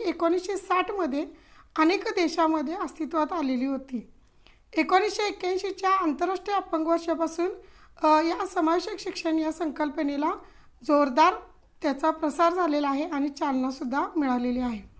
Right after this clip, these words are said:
अ, विद्यार्थी मित्रो, एकोणीसशे नव्वदमध्ये थायलंडमधील जोमेथेम येथे जी जागतिक परिषद भरलेली होती, तेथे समावेशक शिक्षण या विषयावरती चर्चा झाली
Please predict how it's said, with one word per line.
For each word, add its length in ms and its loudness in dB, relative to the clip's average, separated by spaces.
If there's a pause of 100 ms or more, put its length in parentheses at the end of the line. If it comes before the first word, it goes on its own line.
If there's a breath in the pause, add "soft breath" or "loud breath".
(760 soft breath)
अ, 80 4
विद्यार्थी 440 4
मित्रो, 640 4
एकोणीसशे 500 0
नव्वदमध्ये 720 2
थायलंडमधील 720 0
जोमेथेम 560 -2
येथे 360 -2 (480 loud breath)
जी 100 6
जागतिक 420 2
परिषद 480 0
भरलेली 320 2
होती, 480 -4 (340 loud breath)
तेथे 380 0
समावेशक 520 0
शिक्षण 420 -2
या 120 0
विषयावरती 480 -2
चर्चा 420 -2
झाली 380 0